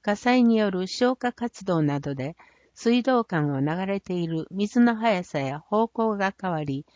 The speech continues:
濁り水が出ることがあります。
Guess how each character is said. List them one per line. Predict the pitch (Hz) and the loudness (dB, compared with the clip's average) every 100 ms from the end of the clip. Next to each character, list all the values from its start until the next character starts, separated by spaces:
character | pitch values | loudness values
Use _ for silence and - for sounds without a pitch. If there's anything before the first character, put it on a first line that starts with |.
| _ _ _ _ | _ _ _ _
濁 | 226 226 254 | 0 4 6
り | 247 | 6
水 | 214 - 147 | 6 2 -4
が | 143 135 | -4 -2
出 | 175 | -2
る | 208 | -2
こ | 202 | -4
と | 202 208 | -4 -2
が | 233 | -2
あ | 170 | 0
り | 147 | 0
ま | 135 151 | -2 -4
す。 | - | -12